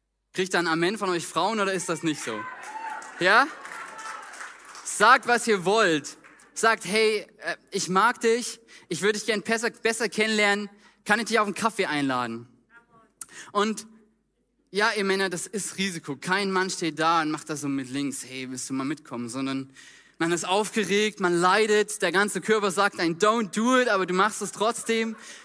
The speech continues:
Du zitterst, deine, deine Stimme ist zittrig und, und vielleicht bist du hier und du bist viel zu schüchtern. Vielleicht wurdest du auch total verletzt. Du hast einen Korb bekommen,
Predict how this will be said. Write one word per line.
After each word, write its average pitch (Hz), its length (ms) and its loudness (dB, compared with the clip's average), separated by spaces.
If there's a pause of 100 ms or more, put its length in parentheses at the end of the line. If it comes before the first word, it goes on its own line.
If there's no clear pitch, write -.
(100)
Du 202 60 -4
zitterst, 233 560 0
deine, 214 300 2
deine 220 260 0
Stimme 240 380 -2
ist 220 220 -2
zittrig 226 400 -2
und, 196 200 -4 (3500)
und 135 120 -8
vielleicht 156 260 -2
bist 175 220 -6
du 156 40 -8
hier 165 220 -2
und 156 100 -2
du 139 60 -8
bist 135 240 -10
viel - 260 -8
zu 175 140 -12
schüchtern. 110 600 -10 (360)
Vielleicht 160 360 -4
wurdest 156 320 -8
du 151 100 -6
auch 123 100 -12
total 151 480 -8
verletzt. 151 460 -6
Du 139 60 -4
hast 135 180 -8
einen 127 160 -10
Korb 214 400 -2
bekommen, 180 560 -4